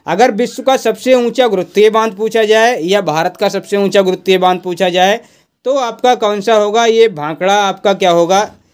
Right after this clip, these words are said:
या भांकड़ा नांगल परियोजना जो होगी ये सबसे ऊंची आपकी होगी, भांकड़ा बांध। और अगर सबसे लंबे बांध की बात की जाए तो आपका हीराकुंड बांध, जो कि विश्व का सबसे लंबा बांध है, लगभग पच्चीस किलोमीटर आपकी क्या है, इसकी लंबाई है।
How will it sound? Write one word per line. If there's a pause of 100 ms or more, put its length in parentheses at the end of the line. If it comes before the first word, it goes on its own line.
या
भांकड़ा
नांगल
परियोजना
जो
होगी
ये
सबसे
ऊंची
आपकी
होगी, (240)
भांकड़ा
बांध। (720)
और
अगर (380)
सबसे
लंबे
बांध
की
बात
की
जाए
तो
आपका
हीराकुंड
बांध,
जो
कि
विश्व
का
सबसे
लंबा
बांध
है,
लगभग (140)
पच्चीस
किलोमीटर
आपकी
क्या
है,
इसकी
लंबाई
है।